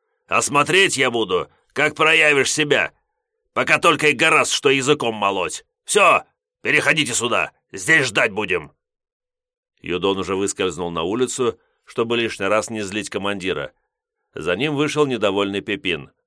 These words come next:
Гос же поставил своего жеребца рядом с чадом и бросил Ренарду. «Перевяжи, не то чужане почуют свежую кровь!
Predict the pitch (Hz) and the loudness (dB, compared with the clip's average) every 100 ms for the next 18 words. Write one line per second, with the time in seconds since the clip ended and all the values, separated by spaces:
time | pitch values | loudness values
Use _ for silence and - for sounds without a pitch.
0 | _ - - 87 120 90 110 113 104 - | _ -20 -6 0 0 0 -4 -2 -2 -2
1 | 101 90 87 - 92 87 87 90 87 82 | -2 -2 -2 -4 -4 -2 -2 -4 -6 -6
2 | - 90 85 82 82 - 110 120 127 117 | -4 0 0 -4 -10 -4 -2 0 -4 -6
3 | _ 120 127 110 107 - 104 101 104 92 | _ -6 -2 0 0 0 -2 -2 -2 -4
4 | 71 67 _ _ _ _ 101 139 160 131 | -4 -12 _ _ _ _ -2 0 2 0
5 | 131 82 - _ _ _ 98 127 143 123 | -2 -2 -8 _ _ _ -4 -2 0 0
6 | 143 151 135 127 131 120 131 117 - 117 | 0 2 2 2 0 0 -2 -2 0 -2
7 | 104 107 113 107 85 - | 0 -4 -2 -2 -4 -10